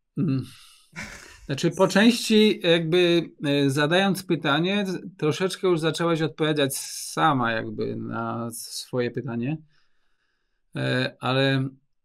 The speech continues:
ja bym chciał jakby tutaj podkreślić jedną,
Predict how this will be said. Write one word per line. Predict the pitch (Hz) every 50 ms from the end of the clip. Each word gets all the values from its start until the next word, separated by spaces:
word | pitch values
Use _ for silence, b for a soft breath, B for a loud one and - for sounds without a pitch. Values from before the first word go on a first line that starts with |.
| _ _ _ _ _
ja | - 131 139 143
bym | 156 156
chciał | 135 151 - 156 151 151
jakby | 147 143 135 131 147 143
tutaj | 147 - 151 156 147 139
podkreślić | 139 147 143 135 - 160 156 156 156 - 156 139
jedną, | 139 143 143 147 143 127 120 117 117 117